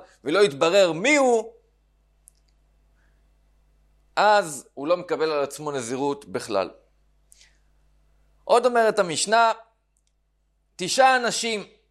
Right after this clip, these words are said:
שהיו יחד, וכל אחד מהם ראה את הבריאה המיוחדת שנקראת קוי או כבי, שיש ויכוח בין התנאים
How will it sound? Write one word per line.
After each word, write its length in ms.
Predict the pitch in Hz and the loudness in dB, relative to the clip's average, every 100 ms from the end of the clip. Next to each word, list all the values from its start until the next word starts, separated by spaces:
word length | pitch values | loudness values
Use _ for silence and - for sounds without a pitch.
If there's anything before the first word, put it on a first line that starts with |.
| _ | _
שהיו 440 | - 170 190 247 | -2 2 2 2
יחד, 520 | 240 240 240 220 202 180 - _ _ _ _ _ _ _ _ _ - | 4 6 6 4 2 0 -6 _ _ _ _ _ _ _ _ _ -8
וכל 300 | 147 247 247 | -2 0 0
אחד 260 | 240 247 247 | 2 0 0
מהם 260 | 247 240 208 | -6 -8 -4
ראה 420 | 208 226 247 247 - _ 165 | 0 2 2 -2 -6 _ -10
את 140 | 165 | -4
הבריאה 720 | 170 160 151 147 180 240 240 220 - _ - | -2 -2 -6 -4 2 4 4 2 -4 _ -8
המיוחדת 680 | 156 165 170 233 240 233 | -6 -6 -4 0 2 0
שנקראת 540 | 214 185 196 226 233 - | -2 -6 -2 0 0 0
קוי 460 | 254 262 226 175 - | 4 4 4 -2 -6
או 120 | 156 | -10
כבי, 380 | 185 214 240 - _ _ _ _ _ _ _ _ _ _ _ _ - - - | -10 -10 -10 -12 _ _ _ _ _ _ _ _ _ _ _ _ -20 -20 -20
שיש 360 | - 175 202 160 | -8 -2 -2 -2
ויכוח 800 | 165 165 240 240 240 - - - _ _ _ _ _ _ _ _ _ _ | -4 0 4 6 4 -2 -14 -20 _ _ _ _ _ _ _ _ _ _
בין 180 | 180 196 | -2 -2
התנאים 800 | 196 185 165 190 226 220 202 | 0 0 0 0 0 -4 -8